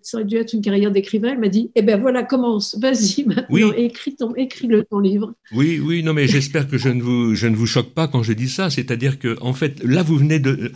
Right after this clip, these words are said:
Speaker 2: en quelques mots, vous venez de, de, de, de nous dire comment, au fond, euh, vous vous êtes, euh, en, en quelque sorte reconstruite, comment vous avez, et, et re-, retrouvé un lien. Et en fait,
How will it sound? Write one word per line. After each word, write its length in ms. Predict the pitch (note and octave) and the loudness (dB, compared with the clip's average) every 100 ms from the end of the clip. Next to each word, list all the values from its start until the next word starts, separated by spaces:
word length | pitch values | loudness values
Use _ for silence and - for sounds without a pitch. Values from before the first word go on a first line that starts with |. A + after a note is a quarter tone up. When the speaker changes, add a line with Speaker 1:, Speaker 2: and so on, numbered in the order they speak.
| - _ _ _ | -16 _ _ _
Speaker 2:
en 100 | A#2 | -8
quelques 340 | - F3+ C3+ | -2 -2 0
mots, 280 | D3 C#3 F3+ | 2 4 2
vous 160 | D#3 A#2 | -2 -6
venez 300 | A2+ B2+ C#3+ | -4 -2 0
de, 160 | A2 - _ _ E2+ | -4 -6 _ _ -10
de, 100 | - | -8
de, 160 | G#2+ G#2+ | -4 -4
de 300 | G#2 F#2+ G#2 | -4 -4 -2
nous 160 | A2+ A#2 | 0 0
dire 260 | D#3 D#3 - _ _ _ - B2+ | -2 -2 -6 _ _ _ -14 -14
comment, 440 | - C#3 C#3+ E3 C#3+ | -2 2 2 0 -2
au 100 | A#2 | -4
fond, 340 | - D3+ C#3+ C#3 - _ - | -2 -2 -4 -6 -16 _ -10
euh, 340 | G2 D#2+ F#2 - - - - - - _ _ | -6 -4 -6 -10 -14 -10 -8 -8 -10 _ _
vous 180 | G#2 B2 | -4 0
vous 180 | C3 C3+ | 2 2
êtes, 220 | C3 - | -2 -6
euh, 380 | F2+ - A2 - G2 F#2+ _ _ - | -8 -6 -8 -8 -16 -20 _ _ -20
en, 120 | G#2 | -12
en 80 | A#2+ | -10
quelque 220 | A2+ G#2 | -10 -6
sorte 220 | B2 C3+ - | -2 -2 -2
reconstruite, 1040 | G#2+ G2 C3+ C3 A2 - - E3+ G#3+ - G2 F2+ - - _ | -6 0 0 0 -4 -6 -6 -6 -6 -10 -12 -12 -20 -20 _
comment 180 | C3 C#3+ | -2 0
vous 180 | B2+ A#2 | 2 0
avez, 180 | A#2+ C3 | 2 0
et, 380 | A2+ A2+ - A#2 | 0 -8 -10 -10
et 40 | A2+ _ _ | -10 _ _
re-, 180 | D#3 E3 A#2 | -6 -4 0
retrouvé 540 | C3 D3+ D#3 C#3 C#3 | 0 0 -2 0 2
un 140 | A#2+ | 2
lien. 520 | A#2 A#2+ B2+ D3 G3 A3+ - _ _ _ - | 2 2 2 2 0 -6 -14 _ _ _ -6
Et 280 | C3 C#3 C3+ | -2 -2 -4
en 120 | B2 | -4
fait, 300 | E3+ C#3 | -4 -4